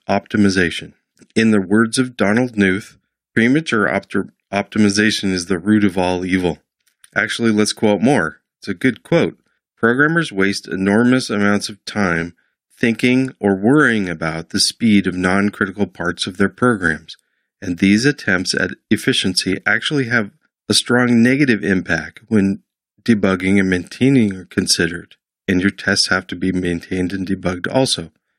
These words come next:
We should forget about small efficiencies, say about ninety, ninety-seven percent of the time. Premature optimization is the root of all evil, yet we should not pass up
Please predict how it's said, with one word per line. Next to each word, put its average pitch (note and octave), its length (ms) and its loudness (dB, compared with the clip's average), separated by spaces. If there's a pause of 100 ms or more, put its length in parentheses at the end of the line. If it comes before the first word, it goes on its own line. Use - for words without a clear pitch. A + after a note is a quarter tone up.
(160)
We A2 80 2
should C3 180 0
forget D#3 340 0
about E3+ 320 0
small C3+ 420 2
efficiencies, F#2+ 760 -2 (420)
say A#2+ 320 2
about A2 260 0
ninety, G2 340 0 (280)
ninety-seven A2 640 0
percent F#2+ 320 -2
of F2 80 -6
the F2+ 80 -4
time. D#2+ 340 -8 (380)
Premature C#3+ 520 2
optimization G2 880 -2
is E2+ 120 -8
the F2 100 -8
root F#2 240 0
of F2+ 120 -4
all F2+ 200 0
evil, D#2+ 360 -2 (400)
yet G2+ 160 2
we G#2+ 120 2
should G#2+ 220 0
not C3+ 300 0
pass G#2 280 -2
up E2 240 -2